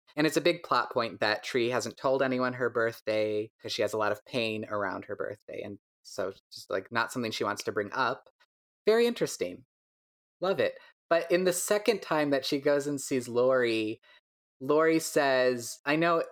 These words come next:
it was a hard day with your mom and everything," which I was like, "Okay, I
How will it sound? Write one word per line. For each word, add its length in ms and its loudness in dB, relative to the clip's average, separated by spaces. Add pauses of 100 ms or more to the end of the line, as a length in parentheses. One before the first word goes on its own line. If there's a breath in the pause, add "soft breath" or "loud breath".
(100)
it 100 4
was 180 4
a 80 2
hard 500 -2
day 380 4
with 240 -6
your 140 -2
mom 640 -2 (500)
and 120 0
everything," 500 0
which 180 -8
I 80 0
was 120 -4
like, 220 -2
"Okay, 300 0
I 220 0